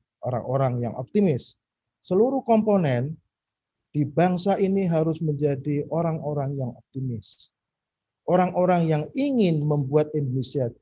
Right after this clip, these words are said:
jauh lebih baik dari sekarang. Kalau semua komponen bangsa, tidak hanya dari pemerintah, tapi swasta,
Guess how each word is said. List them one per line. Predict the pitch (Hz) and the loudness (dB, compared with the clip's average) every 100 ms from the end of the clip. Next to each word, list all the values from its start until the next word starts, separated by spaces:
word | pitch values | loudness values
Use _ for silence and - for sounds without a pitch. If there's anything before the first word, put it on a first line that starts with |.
| - | -2
jauh | 233 233 196 | 6 8 8
lebih | 175 143 123 | 6 2 -2
baik | 135 123 117 | 0 -2 -2
dari | 113 104 | -6 -8
sekarang. | - 92 85 _ _ _ _ _ _ _ _ - | -12 -16 -18 _ _ _ _ _ _ _ _ -4
Kalau | 214 285 269 | -2 0 -2
semua | - 214 196 180 | 0 2 2 2
komponen | 175 170 160 147 131 | 0 0 0 0 0
bangsa, | 127 113 - 92 87 _ _ _ | -2 -2 -8 -14 -16 _ _ _
tidak | - 104 127 | -14 -6 -2
hanya | 135 135 | 0 0
dari | 120 113 | 0 0
pemerintah, | 117 113 120 131 131 - 95 - _ _ _ _ - | -2 -4 -2 -2 -2 -6 -8 -12 _ _ _ _ -10
tapi | 107 117 | -8 -8
swasta, | - 135 139 127 - 120 92 | -2 2 2 0 -2 -2 -2